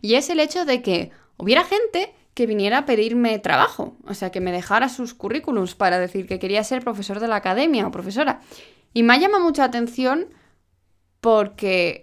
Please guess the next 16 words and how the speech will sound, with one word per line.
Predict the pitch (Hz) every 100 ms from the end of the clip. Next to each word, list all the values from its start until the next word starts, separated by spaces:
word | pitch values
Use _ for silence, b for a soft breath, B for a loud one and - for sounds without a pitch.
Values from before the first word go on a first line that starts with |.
| -
eh, | 78 57 -
yo | 170 208
no | 285
he | 415 254
puesto | 185 - 208 202 202
en | 196
ningún | 185 185
momento | 190 185 185 175
que | 180
se | 185
buscan | 175 175 - 180 170 170
profesores | 170 175 180 185 208 208 185 190
ni | 185
demás. | 165 170 202 208
Es | 190
más, | 196 208